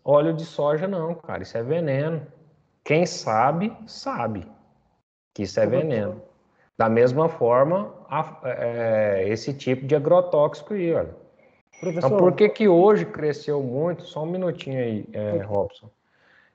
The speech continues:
Speaker 1: Por que que hoje cresceu muito o uso de orgânicos no, na, na feira livre ou no, num,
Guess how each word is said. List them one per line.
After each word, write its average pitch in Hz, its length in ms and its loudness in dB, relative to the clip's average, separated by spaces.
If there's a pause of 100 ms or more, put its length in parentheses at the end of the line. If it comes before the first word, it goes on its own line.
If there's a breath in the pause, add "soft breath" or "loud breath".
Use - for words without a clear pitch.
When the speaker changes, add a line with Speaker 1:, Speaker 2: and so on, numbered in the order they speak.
(120 soft breath)
Speaker 1:
Por 139 140 2
que 175 140 2
que 180 160 2
hoje 170 360 6
cresceu 151 540 2
muito 151 500 0
o 135 200 2
uso 165 260 2
de 135 600 0
orgânicos 131 1400 2
no, 98 1000 0 (1200)
na, 123 340 2
na 113 220 -2
feira 113 880 0
livre 101 800 0
ou 120 200 2
no, 117 380 -2
num, 98 540 -4